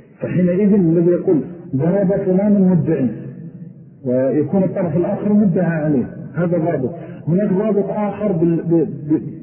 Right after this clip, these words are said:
بضبط القضايا بألفاظها، فقال بعضهم: "المدعي من يقول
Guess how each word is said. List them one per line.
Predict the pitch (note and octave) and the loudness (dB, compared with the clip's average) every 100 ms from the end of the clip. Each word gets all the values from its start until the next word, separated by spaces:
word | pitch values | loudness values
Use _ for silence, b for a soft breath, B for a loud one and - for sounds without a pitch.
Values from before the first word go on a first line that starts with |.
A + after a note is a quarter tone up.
| D3+ C#3+ | -4 -2
بضبط | D3 G#3+ - - F3 | 0 -2 -4 -6 -2
القضايا | E3 - D#3+ G3 G#3 G#3+ G3 | -2 0 0 2 2 2 2
بألفاظها، | E3 - D3 F3+ F#3 D3+ B2+ G2 - B B - | 2 0 -2 0 0 0 0 -4 -10 B B -8
فقال | D3 F#3 F#3 F3 | -4 0 2 2
بعضهم: | F#3+ F#3 E3+ F3 | 0 0 0 2
"المدعي | E3+ G3+ E3+ F3+ F#3+ | 2 4 2 2 4
من | F3 E3+ | 4 2
يقول | E3+ G#3+ G3 | 0 2 2